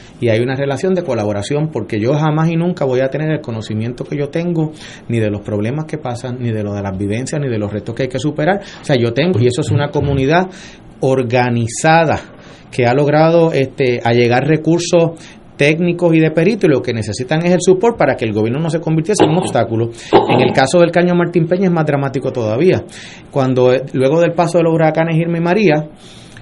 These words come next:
eh, si fuese por el plan de acción que desarrolló el gobierno de Puerto Rico para utilizar fondos C D B G de recuperación de desastres, no se hubiese podido invertir un solo centavo,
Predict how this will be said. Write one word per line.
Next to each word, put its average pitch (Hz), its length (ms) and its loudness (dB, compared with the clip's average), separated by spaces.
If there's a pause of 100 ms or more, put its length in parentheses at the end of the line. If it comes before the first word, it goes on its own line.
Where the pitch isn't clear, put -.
(160)
eh, 131 340 0
si - 240 -2
fuese 175 480 2
por 180 240 0
el 160 120 0
plan 165 280 0
de 165 80 0
acción 165 480 0
que 139 140 0
desarrolló 123 500 -2
el 151 80 0
gobierno 160 420 2
de 151 100 2
Puerto 151 300 -4
Rico 160 320 -4
para 120 200 -4
utilizar 117 420 -4
fondos 151 360 -4
C 156 80 -2
D 143 120 2
B 143 180 0
G 147 140 -2
de 143 100 -2
recuperación 135 640 -4
de 151 80 0
desastres, 156 540 -2 (480)
no 127 140 0
se 156 120 -2
hubiese 156 240 2
podido 151 240 0
invertir 151 340 0
un 151 80 -2
solo 135 220 -4
centavo, 95 520 -6